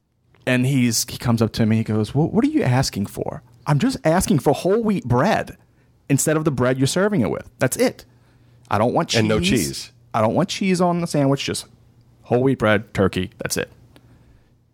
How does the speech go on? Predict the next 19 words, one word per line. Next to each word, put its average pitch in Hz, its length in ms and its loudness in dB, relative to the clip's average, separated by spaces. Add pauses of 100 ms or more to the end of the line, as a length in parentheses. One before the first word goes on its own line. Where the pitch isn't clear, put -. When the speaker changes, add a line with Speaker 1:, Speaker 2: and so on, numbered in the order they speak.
(600)
Speaker 1:
You 110 120 2
know, 95 120 4
he 117 100 0
had 110 80 2
to 113 60 0
think 104 260 0
about 95 300 2
it. 90 220 0 (520)
He 107 80 -6
says, 101 180 -2
"Okay, 98 280 -2
I 95 80 2
can, 101 280 -4
I - 80 0
can 104 160 4
make - 180 2
that 87 160 -4
for 90 200 -2
you." - 140 -4